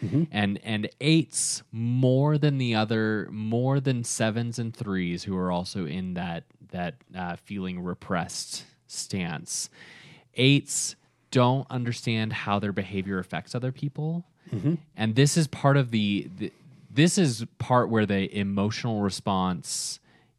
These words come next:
Speaker 2: gets really interesting, because eights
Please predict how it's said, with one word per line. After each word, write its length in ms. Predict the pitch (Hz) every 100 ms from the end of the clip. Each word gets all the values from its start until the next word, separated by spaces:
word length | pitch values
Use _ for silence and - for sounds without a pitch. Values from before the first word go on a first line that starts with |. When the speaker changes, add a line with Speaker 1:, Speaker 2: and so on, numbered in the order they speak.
| -
Speaker 2:
gets 300 | 104 95 -
really 460 | 95 95 98 95
interesting, 920 | 87 82 85 - 117 - 143 143 151 147 _ _ _ _ _ _ 110
because 880 | 113 - - 135 131 117 107 101 - - - _ -
eights 460 | 139 151 147 -